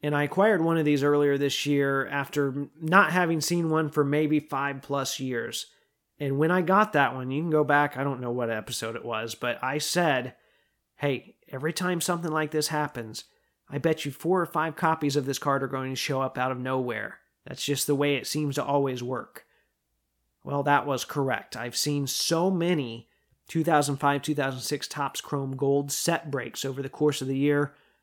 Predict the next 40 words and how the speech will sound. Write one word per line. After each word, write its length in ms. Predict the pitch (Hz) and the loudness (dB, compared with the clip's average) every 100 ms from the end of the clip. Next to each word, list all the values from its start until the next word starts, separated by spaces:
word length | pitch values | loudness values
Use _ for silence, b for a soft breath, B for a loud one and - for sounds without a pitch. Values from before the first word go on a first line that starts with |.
| b b b b b - | b b b b b 0
So 160 | 170 | 0
finally, 340 | 156 190 202 175 | 8 10 10 8
I 80 | |
had 200 | 165 180 | 6 4
to 60 | 151 | 4
grab 280 | 151 160 147 | 4 4 4
another 260 | 143 143 | 2 0
Foster 420 | 131 135 131 127 143 | 0 2 2 2 -2
because 320 | 131 151 131 | -2 -2 -4
it 60 | |
was 140 | 143 117 | -6 -6
just 240 | 139 131 | -4 -4
stupid 340 | - 127 - - | -4 -8 -8 -8
cheap. 300 | 123 110 123 | -8 -8 -10
I 80 | |
say 240 | 127 - 226 | -6 0 2
I 80 | 151 | 4
had 220 | 170 151 | 4 2
to 60 | |
do 200 | 127 139 | 2 2
that. 260 | 139 139 135 | 4 2 2
What 140 | 147 | 0
am 100 | 170 | 2
I 80 | 156 | 2
going 240 | 139 143 139 | 2 0 -2
to 60 | |
do 160 | 123 135 | -2 -4
with 160 | 131 131 | -4 -6
an 60 | |
extra? 440 | 131 131 - 135 120 | -6 -6 -6 -6 -4
I 100 | 135 | -4
don't 160 | 131 117 | -6 -8
know. 160 | 113 | -8
I 80 | 117 | -8
might 240 | 127 127 | -6 -8
put 140 | - 147 | -2 -2
it 100 | 131 | 0
on 140 | 123 | -4
my 120 | 120 | -6
desk 540 | 110 - 107 110 - | -8 -4 -4 -4 -8